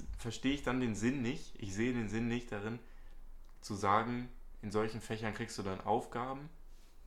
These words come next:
vor allem für Leute, die eben nicht so gut in den Fächern sind, sicherlich auch in den anderen Fächern so, wo wir vielleicht besser drin sind, ähm,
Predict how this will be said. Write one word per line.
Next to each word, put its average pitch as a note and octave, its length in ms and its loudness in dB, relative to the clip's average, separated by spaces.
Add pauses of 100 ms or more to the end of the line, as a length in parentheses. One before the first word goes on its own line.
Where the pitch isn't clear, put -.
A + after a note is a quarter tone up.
(200)
vor G#2 160 -2
allem A#2 160 4
für B2 120 0
Leute, G#2+ 360 4
die G#2 200 0
eben G#2 100 2
nicht B2 180 2
so C#3 100 -4
gut C3 160 2
in B2+ 80 -2
den A#2 120 -4
Fächern A#2 360 -4
sind, A#2 200 -4 (180)
sicherlich G2 520 -2
auch F#2+ 80 0
in F#2 140 -2
den F2+ 40 -4
anderen G#2+ 300 0
Fächern A2+ 380 -4
so, A2 260 -4
wo F#2 100 -4
wir F#2+ 120 2
vielleicht F#2 280 -6
besser G2+ 280 -4
drin A2 200 -4
sind, A2+ 200 -4 (1500)
ähm, F#2 520 2